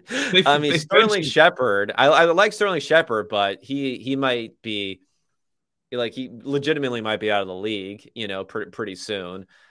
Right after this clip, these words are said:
Speaker 1: Right.
Speaker 2: Um, they signed him on a one-year deal to come back. You basically have a U D F A and Hodgkins coming back, who's, like, that's, like, your main dude now, I guess. Um, and then you have Wan'Dale Robinson,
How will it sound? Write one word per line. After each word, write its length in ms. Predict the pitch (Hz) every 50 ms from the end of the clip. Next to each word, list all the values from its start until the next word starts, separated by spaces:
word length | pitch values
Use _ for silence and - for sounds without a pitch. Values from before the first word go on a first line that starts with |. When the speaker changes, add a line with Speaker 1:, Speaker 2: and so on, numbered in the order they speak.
| _ _
Speaker 1:
Right. 140 | 92 87 98
Speaker 2:
Um, 120 | 95 95
they 60 | 107
signed 280 | 104 - 123 117 117 113
him 100 | 107 104
on 100 | 101 101
a 40 | 98
one-year 340 | 98 101 101 101 98 98
deal 220 | 92 92 101 98 92
to 60 | 95
come 200 | - 98 95 92
back. 380 | 90 87 87 90 90 90 - _ _ _ _ _ _ _
You 80 | 127 120
basically 280 | 160 175 165 143 156 143
have 100 | 131 120
a 40 |
U 140 | 117 117 135 139
D 140 | 139 135
F 160 | 123 117 - 123
A 420 | 127 123 120 113 110 107 107 110
and 100 | 104 92
Hodgkins 360 | 113 113 120 113 - 117 101
coming 260 | - - 110 107 101
back, 380 | 95 101 98 95 95 98 95 -
who's, 240 | - 104 98 90 98
like, 280 | 98 95 92 92 87 _ _ _ _ _ _ _ _ _ _ _ _ _ _ _ _ _
that's, 200 | - 110 107 -
like, 180 | 120 113 104 -
your 100 | 113 107
main 260 | 101 98 101 104 98
dude 280 | 90 95 104 135 190 214 _
now, 280 | 165 170 190 202 214 202
I 120 | 190 190
guess. 400 | 185 202 202 233 254 - - - - -
Um, 320 | 110 107 107 104 104 107 -
and 140 | - 120
then 100 | 127 131
you 60 | 135 131
have 100 | 120 110
Wan'Dale 380 | 117 123 123 120 123 120 110
Robinson, 720 | 104 117 135 160 143 123 110 - - 107 98 98 104 107